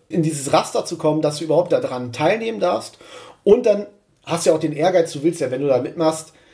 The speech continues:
willst ja schon gewinnen. Aber ich würde jetzt nicht sagen, dass ein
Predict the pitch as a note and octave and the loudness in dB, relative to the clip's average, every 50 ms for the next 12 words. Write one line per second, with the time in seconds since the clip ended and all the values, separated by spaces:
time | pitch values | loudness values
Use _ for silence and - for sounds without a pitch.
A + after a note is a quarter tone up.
0 | _ _ _ C3+ C#3+ F#3 F3+ - D#3+ B2+ - - E3 E3 D#3 C#3+ C#3 D#3+ F3+ D#3+ | _ _ _ 2 2 2 2 2 0 -2 2 2 0 0 2 0 2 4 4 4
1 | C3 A2+ - - - - _ _ D#3+ E3 F#3 F#3+ F#3+ - - D#3 C#3+ D3 B2+ B2+ | 4 0 -6 -10 -18 -20 _ _ 2 4 4 2 0 -4 -10 -14 -14 -14 -6 -2
2 | D#3 A#3 C4 C4 A#3+ A3 G#3 - - B3 C4 - - B3 A#3 A#3 G#3+ G3 - - | -2 0 2 2 2 2 0 0 -4 -6 -6 -2 -2 0 0 0 -2 -4 -2 0
3 | E3 E3 D#3+ | 0 0 -2